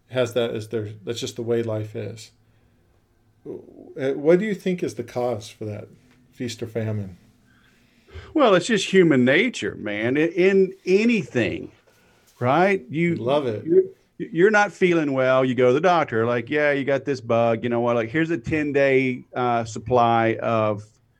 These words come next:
Speaker 2: penicillin, right? Antibiotics. Go, you know, take two today, kinda double up and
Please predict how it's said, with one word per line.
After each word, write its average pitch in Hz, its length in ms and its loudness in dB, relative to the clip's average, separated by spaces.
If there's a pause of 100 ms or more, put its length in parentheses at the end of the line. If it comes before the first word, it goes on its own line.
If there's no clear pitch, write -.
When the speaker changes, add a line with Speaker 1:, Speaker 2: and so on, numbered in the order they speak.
(340)
Speaker 2:
penicillin, 123 520 -2
right? 123 440 0
Antibiotics. 110 760 -2
Go, 120 240 -2
you 127 120 -4
know, 120 40 -2
take 127 260 -2
two 151 160 4
today, 135 440 4
kinda 127 240 -6
double 131 340 -2
up 131 320 0
and 110 180 -10